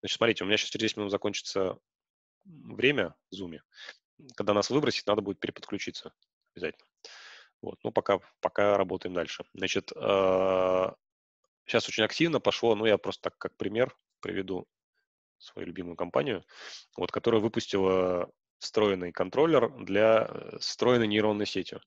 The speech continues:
да, то есть с, с, с ней-, с нейрочипом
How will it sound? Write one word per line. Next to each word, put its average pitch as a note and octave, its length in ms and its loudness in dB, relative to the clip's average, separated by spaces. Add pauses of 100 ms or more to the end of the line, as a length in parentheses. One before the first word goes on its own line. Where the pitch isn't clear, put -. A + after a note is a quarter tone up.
(260)
да, G#2+ 160 -2
то - 500 -16
есть - 220 -10
с, - 260 -10
с, - 260 -8 (200)
с - 120 -10
ней-, G#2 220 2
с - 120 -8
нейрочипом G#2 600 0